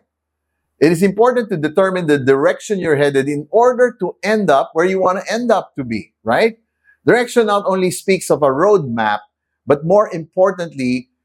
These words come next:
your final destination. So if you can imagine many years from now, what do you want to be? Where are you going? Where are you headed? Where you will end up is determined by the direction you're taking today. Life is like connecting the dots.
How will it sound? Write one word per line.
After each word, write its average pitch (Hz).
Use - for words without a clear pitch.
your 131
final 165
destination. 151
So 165
if 220
you 262
can 285
imagine 226
many 196
years 180
from 156
now, 156
what 160
do 180
you 180
want 180
to 175
be? 156
Where 147
are 185
you 185
going? 156
Where 147
are 190
you 180
headed? 143
Where 165
you 147
will 151
end 208
up 120
is 123
determined 135
by 120
the 110
direction 123
you're 123
taking 131
today. 143
Life 233
is 175
like 175
connecting 185
the 190
dots. -